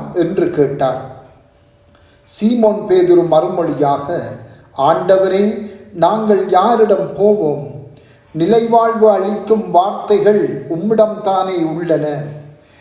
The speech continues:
நீரே கடவுளுக்கு அர்ப்பணமானவர் என்பதை நாங்கள் அறிந்து கொண்டோம், அதை நம்புகின்றோம்" என்றார்.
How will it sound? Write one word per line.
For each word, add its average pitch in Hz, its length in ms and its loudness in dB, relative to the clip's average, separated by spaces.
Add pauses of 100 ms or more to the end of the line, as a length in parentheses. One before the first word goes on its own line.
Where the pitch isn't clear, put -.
(260)
நீரே 214 600 4
கடவுளுக்கு 202 720 2
அர்ப்பணமானவர் 180 1000 0
என்பதை 180 800 -4 (240)
நாங்கள் 185 480 2
அறிந்து 190 520 2
கொண்டோம், 156 560 0 (320)
அதை 185 280 2 (160)
நம்புகின்றோம்" 160 920 -2 (300)
என்றார். 127 560 -4